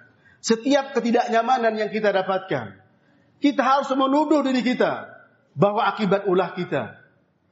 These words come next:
Jangan kita buruk sangka kepada Allah Rabbul Alamin. Zaharal fasadu fil barri, fil barri wal bahri bima kasabat aydin nas. Telah nampak kerusakan di daratan maupun di lautan dengan sebab tangan-tangan manusia.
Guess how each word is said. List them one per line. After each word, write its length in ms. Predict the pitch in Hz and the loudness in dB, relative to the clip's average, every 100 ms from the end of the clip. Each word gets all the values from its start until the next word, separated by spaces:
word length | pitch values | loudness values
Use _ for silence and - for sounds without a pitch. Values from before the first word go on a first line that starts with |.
| _ _ _ | _ _ _
Jangan 400 | - 247 294 294 | 2 2 0 0
kita 240 | 277 277 | 0 0
buruk 160 | 285 262 | 0 -2
sangka 400 | 277 285 269 247 | 0 -2 0 0
kepada 240 | 226 214 | 2 2
Allah 220 | 202 202 208 196 | 0 0 -2 -2
Rabbul 240 | 156 180 | -2 -2
Alamin. 560 | 175 180 190 151 113 - _ _ _ _ _ _ _ _ _ | 0 0 0 -4 -6 -16 _ _ _ _ _ _ _ _ _
Zaharal 480 | 143 269 262 285 262 | 0 2 2 2 0
fasadu 480 | 247 269 277 269 262 | -2 0 0 0 -2
fil 240 | 269 254 | -2 0
barri, 480 | 277 269 269 240 254 | 0 0 -4 -4 -4
fil 240 | 277 262 | -4 -2
barri 160 | 277 277 | 0 0
wal 240 | 262 254 | 0 0
bahri 400 | 262 269 277 311 311 - - - | -2 -2 -2 -4 -6 -18 -20 -2
bima 240 | 202 262 240 | 2 4 2
kasabat 400 | 254 262 262 254 254 | 0 -2 -2 -2 -4
aydin 320 | 254 269 285 | -2 0 0
nas. 240 | 285 165 - - - _ _ _ | 0 -6 -14 -20 -20 _ _ _
Telah 180 | 208 190 | -4 0
nampak 400 | 247 220 208 190 | -2 -2 -4 -2
kerusakan 720 | 196 202 202 185 139 110 - _ _ _ | -2 -2 -4 -4 -8 -10 -20 _ _ _
di 80 | 151 | 0
daratan 480 | 175 202 226 196 175 | 2 2 0 -2 -2
maupun 320 | 196 196 190 | -2 -2 0
di 80 | 185 | 2
lautan 320 | 214 220 180 | 0 -2 0
dengan 160 | 190 | -2
sebab 480 | 202 233 269 - - | -2 -4 -6 -8 -4
tangan-tangan 560 | 262 285 254 269 302 285 | -2 -2 -4 -2 0 0
manusia. 560 | 311 311 302 277 151 | 0 0 -2 -2 -2